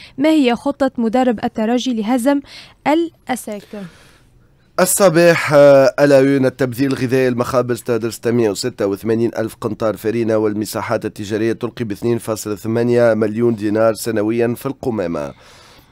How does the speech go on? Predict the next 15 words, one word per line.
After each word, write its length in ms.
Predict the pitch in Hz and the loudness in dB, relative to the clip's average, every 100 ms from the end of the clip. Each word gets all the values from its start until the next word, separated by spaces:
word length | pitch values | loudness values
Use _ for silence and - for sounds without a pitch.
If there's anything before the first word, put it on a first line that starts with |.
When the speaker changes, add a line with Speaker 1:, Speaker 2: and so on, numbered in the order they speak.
| - | -12
Speaker 2:
بسبب 840 | 117 131 151 147 143 117 135 127 | -6 -4 -4 0 -2 0 -2 0
تواتر 500 | 135 131 139 135 131 | 0 0 0 0 0
المناسبات 760 | 127 127 127 123 123 117 123 120 | 0 2 0 0 -2 -2 -2 -2
الاستهلاكية، 800 | 110 - 127 113 110 123 120 | -4 -4 -4 -2 -2 -2 -2
ديون 360 | 117 117 120 120 | -2 -2 -2 -2
الأسر 320 | 92 107 120 | -4 -4 -4
التونسية 480 | 110 120 107 123 117 | -4 -6 -6 -2 0
لدى 180 | 107 107 | 0 -2
البنوك 380 | 101 110 113 - | -4 -4 -4 -6
تقفز 440 | - - 101 90 | -14 -12 -12 -8
إلى 120 | 92 | -8
خمسة 340 | 92 127 123 107 | -4 -4 -2 -6
وخمسين 480 | - 113 113 120 | -4 -6 -4 -4
مليار 540 | 107 110 113 113 104 92 | -4 -4 -2 0 0 -4
دينار. 800 | 82 87 110 123 117 117 131 | -8 -10 -4 0 0 -2 -4